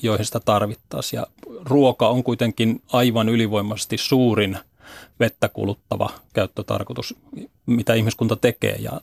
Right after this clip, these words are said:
ja siihen kuluu, kuluu noin seitsemänkymmentä prosenttia kaikesta siitä vedestä, mitä me otetaan, ää, vesistöistä, ja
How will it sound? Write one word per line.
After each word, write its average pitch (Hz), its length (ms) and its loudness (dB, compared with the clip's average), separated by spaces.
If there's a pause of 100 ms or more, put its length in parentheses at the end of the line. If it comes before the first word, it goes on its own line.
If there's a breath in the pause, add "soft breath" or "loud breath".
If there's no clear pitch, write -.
(140)
ja 117 80 -10
siihen - 260 -8
kuluu, 110 480 -6 (100)
kuluu 110 280 2
noin 113 180 4
seitsemänkymmentä 104 640 2
prosenttia 104 580 -2
kaikesta 104 400 -8
siitä 107 280 -4
vedestä, 107 400 -2
mitä 107 220 -8
me 110 60 -6
otetaan, 104 520 -2 (480)
ää, 104 260 -2
vesistöistä, 113 720 0
ja 110 220 -2